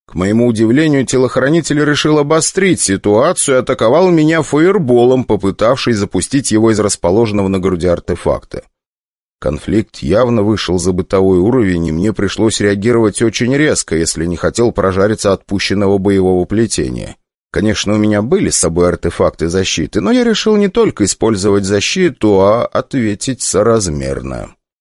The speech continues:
Активирую артефакт, и воздушный кулак сносит самурая в центр зала, заставляя того опрокинуть несколько столов. При этом его клинок остается в моей руке,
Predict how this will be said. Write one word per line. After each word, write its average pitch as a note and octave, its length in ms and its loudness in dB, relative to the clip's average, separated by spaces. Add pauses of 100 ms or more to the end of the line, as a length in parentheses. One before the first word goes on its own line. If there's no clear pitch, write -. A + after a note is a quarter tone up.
(340)
Активирую E2+ 640 0
артефакт, - 640 -2 (100)
и B3+ 60 0
воздушный G#3+ 560 2
кулак G3 340 2
сносит D3+ 560 0
самурая C3+ 520 2
в - 40 -10
центр B2 500 0
зала, E3+ 420 2
заставляя D3+ 600 2
того C#3 300 2
опрокинуть C3+ 640 0
несколько B2+ 540 0
столов. G2+ 720 2
При E2+ 180 -2
этом A2+ 300 0
его G#2+ 280 2
клинок G2+ 460 0
остается B2+ 600 0
в A2 40 -2
моей C3+ 520 2
руке, G#2 440 0